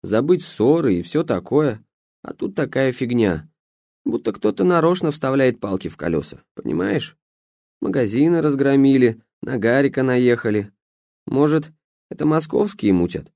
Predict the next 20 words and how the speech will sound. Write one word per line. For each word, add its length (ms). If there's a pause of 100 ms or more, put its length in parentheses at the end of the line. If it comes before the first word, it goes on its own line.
(880)
"Причём 600
одно 340
к 80
другому", 540
раздражённо 500
сказал 300
Антон. 400 (380)
Сравнил 540
магазины 600
и 20
Д 120
Т 140
П. 360 (580)
"Молодые, 420
говоришь?" 500 (760)
"Лет 240
по 140
двадцать, 440
даже 280
меньше. 640